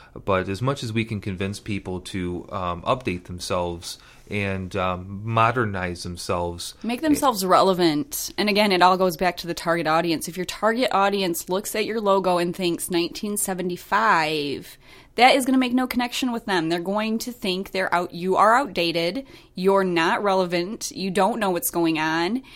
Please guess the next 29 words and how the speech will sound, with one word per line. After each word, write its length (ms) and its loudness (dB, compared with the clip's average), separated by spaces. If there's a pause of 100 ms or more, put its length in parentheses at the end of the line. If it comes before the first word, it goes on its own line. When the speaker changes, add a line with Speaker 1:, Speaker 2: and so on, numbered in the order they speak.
(240)
Speaker 2:
and 560 0
ultimately 540 2
that 180 0
logo 340 2
that 180 -2
you've 280 -6
loved 400 0
for 140 -12
the 80 -2
last 640 -2 (160)
forty 380 -2
years 840 0 (300)
is 200 -2
destroying 540 0
your 140 0
online 340 2
reputation. 720 -4
Not 300 0 (200)
only 320 0
online, 520 0
I 80 -8
should 180 -10
say, 320 -6
your, 240 -4
your 220 -2
entire 360 0
reputation, 680 -4
your 80 -2
brand. 680 -4